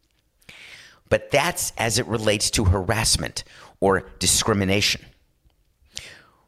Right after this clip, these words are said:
When you've got something that needs to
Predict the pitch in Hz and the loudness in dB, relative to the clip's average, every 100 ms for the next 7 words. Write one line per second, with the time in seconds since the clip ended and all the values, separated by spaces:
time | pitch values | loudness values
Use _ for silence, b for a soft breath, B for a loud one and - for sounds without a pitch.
0 | B - 113 113 110 165 208 - 147 147 | B 0 2 2 4 4 4 2 0 0
1 | - - 104 101 76 55 - _ _ _ | 0 0 0 -2 -8 -10 -14 _ _ _
2 | _ - 98 98 92 110 131 117 - 113 | _ -2 0 0 0 0 0 -2 -2 -2
3 | 104 | -2